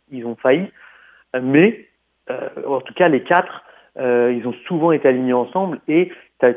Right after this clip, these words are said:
ils dégageaient une certaine sérénité, ce qui permettait au, à tout le groupe, ben, d'évoluer, euh, plus en confiance. Bon, après, quand eux, ils étaient dans le trou, ben, on a vu que l'équipe était dans le trou. Mais si tu veux, voilà, euh, c'est important, c'est super important de, d'avoir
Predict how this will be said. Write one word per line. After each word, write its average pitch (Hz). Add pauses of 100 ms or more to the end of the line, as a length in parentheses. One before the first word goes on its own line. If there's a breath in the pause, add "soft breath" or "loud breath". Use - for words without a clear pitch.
(200)
ils 127
dégageaient 131
une 143
certaine 139 (160)
sérénité, 139 (100)
ce -
qui 120
permettait 143 (520 soft breath)
au, 143 (100)
à 139
tout 196
le 160
groupe, 180
ben, 139
d'évoluer, 131 (360 loud breath)
euh, 127
plus 131
en 135
confiance. 131 (240)
Bon, 120
après, 120
quand 127
eux, 127
ils 113
étaient 117
dans 117
le 113
trou, 131
ben, 113
on 113
a 110
vu 120
que -
l'équipe 135
était 117
dans 113
le 113
trou. 208 (420 soft breath)
Mais 127
si 127
tu 160
veux, 190
voilà, 185 (360 loud breath)
euh, 127 (240)
c'est 160
important, 160
c'est 190 (100)
super 160
important 151
de, 120 (300 loud breath)
d'avoir 123